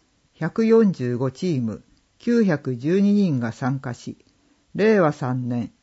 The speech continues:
十月一日にオープンしたポルシェエクスペリエンスセンター東京で開催され、普段は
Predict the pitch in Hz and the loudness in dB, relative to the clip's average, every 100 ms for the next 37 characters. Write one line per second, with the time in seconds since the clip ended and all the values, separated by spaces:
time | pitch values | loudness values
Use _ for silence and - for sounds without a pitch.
0 | _ - 180 208 214 202 185 160 190 202 | _ -4 0 2 2 0 -4 -4 -2 -2
1 | 190 160 127 - 185 175 131 117 110 - | -2 -2 -2 0 0 0 -2 -4 -6 -12
2 | - - _ _ _ _ _ _ - 185 | -14 -14 _ _ _ _ _ _ -2 0
3 | 143 - 110 - - 135 - 220 220 202 | -2 -6 -10 -10 -10 -10 -8 -6 -2 0
4 | 190 185 180 - 185 185 165 - 123 110 | 2 2 0 -4 -4 -2 -2 -2 -2 -4
5 | 104 151 160 - 151 143 131 131 147 165 | -4 -4 -4 -2 -2 -2 -4 -4 -4 -4
6 | - 139 135 120 117 - _ _ _ _ | -2 -2 -2 -8 -10 -12 _ _ _ _
7 | _ _ - 190 175 131 123 110 | _ _ -2 2 4 2 -2 -8